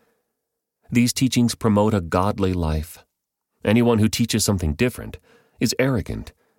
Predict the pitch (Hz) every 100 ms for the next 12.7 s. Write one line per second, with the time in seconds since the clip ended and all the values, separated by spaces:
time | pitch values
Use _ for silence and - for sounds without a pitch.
0 | - 57 71 85 - 80 80 78 - 65
1 | 64 64 65 - _ _ _ _ _ _
2 | _ - 87 90 - 71 - 82 78 85
3 | 90 92 101 98 92 90 92 87 - 57
4 | 57 - - - 131 101 69 71 85 92
5 | 95 107 101 85 85 98 92 73 62 -
6 | - _ _ _ _ - 113 113 - 110
7 | 123 127 127 123 131 135 67 104 - -
8 | - - - 113 113 113 113 113 104 98
9 | 104 - 110 110 107 - - 85 76 101
10 | 104 104 104 - - _ - - 80 90
11 | 87 87 85 82 101 92 87 80 80 -
12 | 87 - 73 76 73 78